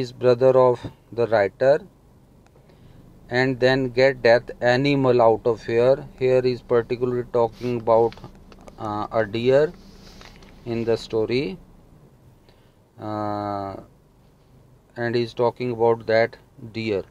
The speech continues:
Let me, uh, first explain you. Here again you have encountered, I think, uh, uh, you have again encountered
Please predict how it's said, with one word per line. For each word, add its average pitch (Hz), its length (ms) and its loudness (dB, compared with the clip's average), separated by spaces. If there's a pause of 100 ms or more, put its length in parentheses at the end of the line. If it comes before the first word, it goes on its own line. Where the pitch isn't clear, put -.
(2750)
Let 151 260 0
me, 160 60 -2 (300)
uh, 143 180 -2
first 147 340 -2
explain 131 600 -2
you. 135 80 0 (140)
Here 156 200 6
again 156 400 0 (380)
you 139 180 0
have 135 220 4
encountered, 123 640 -2
I 120 180 2
think, 127 260 -6 (100)
uh, - 20 0 (320)
uh, - 20 -2 (140)
you 123 140 2
have 120 120 -2
again 131 360 -2
encountered 127 680 -2